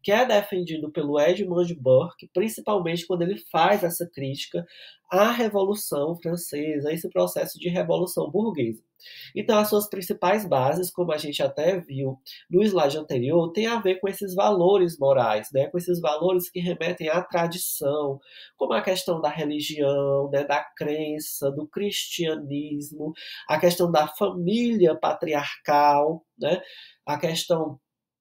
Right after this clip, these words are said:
dos chamados bons costumes, né? Que envolve uma série, é, é,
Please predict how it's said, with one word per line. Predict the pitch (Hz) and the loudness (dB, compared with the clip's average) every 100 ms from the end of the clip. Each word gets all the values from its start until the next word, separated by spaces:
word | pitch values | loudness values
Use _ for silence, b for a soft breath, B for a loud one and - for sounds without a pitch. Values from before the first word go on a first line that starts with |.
| _ _ - - | _ _ -12 0
dos | 175 175 - | 4 4 4
chamados | 190 175 156 156 165 | 2 4 4 2 -2
bons | 135 165 185 196 - | -2 0 2 0 -2
costumes, | - 165 156 - - 151 156 165 160 156 143 147 147 - | -4 -4 -2 -6 -8 -6 -2 -2 -2 -4 -4 -4 -4 -2
né? | 156 180 | -2 -2
Que | 233 | -4
envolve | 240 214 190 208 | -2 0 2 2
uma | 214 | 0
série, | - - 165 196 175 139 - b b b b | -2 0 4 4 4 0 -8 b b b b
é, | 147 - 143 135 135 131 131 131 | -4 -2 2 4 4 4 4 2
é, | - | -2